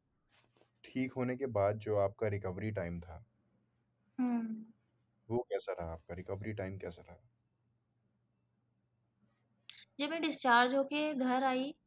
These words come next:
Speaker 2: तो मेरी मम्मी और मेरी सासू माँ दोनों लोग थे घर पे। मेरी सिस्टर जॉब करती थी, तो वो बाहर थी। फिर suddenly मम्मी ने कुछ खिलाया और पता नहीं क्या हुआ, मुझे, मेरे मुँह से झाग-,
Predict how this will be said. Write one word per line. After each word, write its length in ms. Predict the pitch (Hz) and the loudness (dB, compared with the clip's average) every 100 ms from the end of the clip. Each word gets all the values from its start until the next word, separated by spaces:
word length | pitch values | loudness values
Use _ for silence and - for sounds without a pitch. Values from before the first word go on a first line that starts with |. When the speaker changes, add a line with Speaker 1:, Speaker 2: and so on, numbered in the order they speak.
| _ - - _ - | _ -20 -20 _ 0
Speaker 2:
तो 520 | 254 247 240 233 240 _ _ - | 2 4 2 -2 -6 _ _ -4
मेरी 380 | 247 254 269 285 | 0 2 2 2
मम्मी 680 | 277 240 240 254 269 277 - _ _ _ _ - | 2 2 2 2 0 -2 -6 _ _ _ _ -4
और 100 | 254 | 0
मेरी 240 | 254 254 | 0 0
सासू 400 | 247 233 214 - | 0 -2 -4 -4
माँ 220 | 226 220 208 | -2 -2 -2
दोनों 320 | 240 240 247 | -2 0 0
लोग 180 | 254 - | -2 -4
थे 120 | 233 226 | -4 -2
घर 200 | 214 202 | -2 -4
पे। 180 | 233 277 - 240 | -6 -8 -8 -6
मेरी 500 | 233 226 247 254 - _ _ _ _ _ _ | -4 -2 -2 -4 -8 _ _ _ _ _ _
सिस्टर 260 | 226 - 269 | -12 -4 -2
जॉब 260 | 233 214 208 | 2 0 0
करती 300 | 214 196 208 | -6 -6 -6
थी, 140 | 214 220 | -6 -6
तो 120 | 254 | -4
वो 140 | 262 | -2
बाहर 320 | 233 214 208 | 0 0 -2
थी। 240 | 202 202 196 _ _ _ _ _ _ | -6 -12 -14 _ _ _ _ _ _
फिर 140 | - 294 | -6 -2
suddenly 420 | 294 262 269 285 | 2 2 4 2
मम्मी 240 | 285 262 269 | 2 2 2
ने 140 | 285 | 0
कुछ 200 | 294 - - | -2 -6 -2
खिलाया 480 | 262 202 208 214 190 190 _ _ _ _ _ _ _ _ - | 0 0 0 0 -2 -6 _ _ _ _ _ _ _ _ -4
और 260 | 240 240 240 240 240 240 - | 0 2 2 0 0 -4 -6
पता 180 | 262 294 | -4 -2
नहीं 140 | 311 302 | -4 -2
क्या 180 | 277 277 | 0 2
हुआ, 280 | 285 277 | 4 2
मुझे, 240 | 269 269 285 | 2 0 0
मेरे 200 | 277 277 | 0 0
मुँह 180 | 262 262 | 0 -2
से 140 | 277 | -2
झाग-, 280 | 240 214 | -2 -2